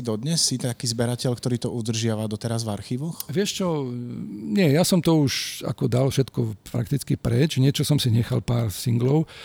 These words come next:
Speaker 2: Ja som si zas povedal, že nech sa z toho tešia aj tí ľudia, ktorí
Speaker 1: Mhm.
Speaker 2: nemali možnosť k tým veciam pričuchnúť, takže ja som to proste dal kamarátom, za lacný peniaz som im to dal a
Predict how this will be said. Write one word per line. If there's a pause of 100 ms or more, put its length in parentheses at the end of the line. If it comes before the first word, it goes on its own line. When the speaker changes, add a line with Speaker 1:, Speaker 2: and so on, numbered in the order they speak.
(360)
Speaker 2:
Ja
som
si
zas (240)
povedal,
že
nech
sa
z
toho
tešia
aj
tí
ľudia,
ktorí
Speaker 1:
Mhm.
Speaker 2:
nemali
možnosť
k
tým
veciam
pričuchnúť, (400)
takže (400)
ja
som
to (160)
proste
dal
kamarátom,
za
lacný
peniaz
som
im
to
dal
a